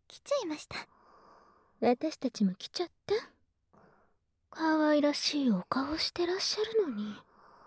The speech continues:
Speaker 2: 私たちとまぐわった次の日には他の女性としてしまうだなんて。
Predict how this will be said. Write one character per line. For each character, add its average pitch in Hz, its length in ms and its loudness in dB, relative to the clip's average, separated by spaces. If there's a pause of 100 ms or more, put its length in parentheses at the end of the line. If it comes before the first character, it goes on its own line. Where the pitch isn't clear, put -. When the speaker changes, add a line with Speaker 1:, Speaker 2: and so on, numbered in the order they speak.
(480)
Speaker 2:
私 320 360 6
た - 140 2
ち - 140 -4
と 254 100 6
ま 254 180 10
ぐ 311 140 4
わ 320 120 8
っ - 40 -2
た 262 140 6
次 285 300 2
の 330 120 2
日 359 160 -8
に 330 120 6
は 226 120 10
他 190 320 4
の 311 120 8
女 440 120 4
性 440 240 0
と 427 120 0
し - 80 -4
て 415 120 6
し 427 160 2
ま 415 160 6
う 415 40 6
だ 339 140 2
な 269 140 8
ん 240 60 2
て。 - 380 -6